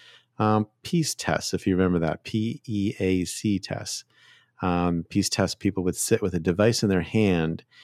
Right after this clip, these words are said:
and indicate, um, happiness with the ad they were watching on a second-by-second basis by sort of pressing up and down. You could see where the ad would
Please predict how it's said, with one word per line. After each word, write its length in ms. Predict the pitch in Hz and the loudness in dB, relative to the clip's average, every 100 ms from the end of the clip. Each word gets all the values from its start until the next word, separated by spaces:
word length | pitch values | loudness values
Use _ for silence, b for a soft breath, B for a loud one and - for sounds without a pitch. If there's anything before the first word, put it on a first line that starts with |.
| b b - | b b -2
and 180 | 95 113 | -2 2
indicate, 680 | 104 98 - 104 92 - - | 2 2 2 4 4 2 -4
um, 400 | 98 87 85 85 | 0 2 2 -2
happiness 720 | - - 113 113 107 95 - - | -6 -2 0 2 4 2 0 4
with 240 | 101 - | 4 4
the 140 | 101 | -2
ad 240 | - 101 95 | 2 2 4
they 80 | 95 | 4
were 120 | 87 | 4
watching 600 | 85 87 90 90 87 87 b b b b | 2 0 0 0 0 -2 b b b b
on 200 | 92 92 | 0 4
a 220 | 90 90 98 | 4 4 0
second-by-second 840 | - - 107 107 92 85 95 90 85 | -4 -2 0 2 0 0 -2 0 2
basis 440 | 90 87 - - | 2 2 -2 -6
by 200 | - 85 | -2 0
sort 200 | - 90 | 0 -2
of 120 | 85 | -2
pressing 340 | - 87 - 90 | -2 -2 0 -2
up 140 | 85 | 0
and 120 | 82 | 0
down. 280 | 82 82 82 | 0 -2 -4
You 80 | 95 | -6
could 140 | 90 | -6
see 160 | - 90 | -4 0
where 160 | 85 85 | 2 2
the 160 | 87 | 2
ad 220 | 85 85 87 | 0 0 0
would 220 | 82 | -2